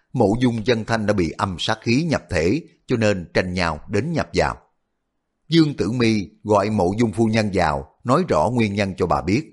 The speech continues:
đồng thời cũng không có quên quở trách bà một chập. Biết được con trai của mình bị trúng tà là do lỗi của mình, Mộ Dung phu nhân vô cùng kinh hãi. Lúc này đây, bà không còn là một vị phu nhân cao sang quý phái như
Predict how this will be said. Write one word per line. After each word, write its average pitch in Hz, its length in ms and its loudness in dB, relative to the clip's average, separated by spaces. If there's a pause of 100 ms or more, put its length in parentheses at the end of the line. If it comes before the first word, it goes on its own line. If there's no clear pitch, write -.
(420)
đồng 113 260 0
thời 107 320 4
cũng - 280 -2
không 117 160 -2
có 117 60 0
quên 110 500 2
quở 90 220 2 (100)
trách 160 160 -4
bà 85 220 -2
một 78 220 -6
chập. 82 180 -2 (720)
Biết 131 320 0
được 87 240 2 (340)
con 170 260 2
trai 156 120 -2
của 160 120 -2
mình 92 260 0
bị 90 240 0
trúng 139 200 2
tà 76 420 -2 (100)
là 92 120 0
do 98 300 2
lỗi 87 200 0
của 113 120 -4
mình, 78 260 -2 (400)
Mộ 101 300 2
Dung 107 200 2
phu 113 140 2
nhân 101 360 -2 (160)
vô 196 200 4
cùng 90 240 0
kinh 110 140 2
hãi. 87 320 -2 (580)
Lúc 233 260 0
này 82 180 -2
đây, 90 380 -4 (180)
bà 117 240 0
không 185 300 -2
còn 98 180 2
là 98 80 2
một 90 180 -4
vị 90 240 0
phu 127 120 4
nhân 104 280 -2
cao 92 260 -2
sang 90 380 -4
quý 135 200 0
phái 117 220 -4
như 127 160 0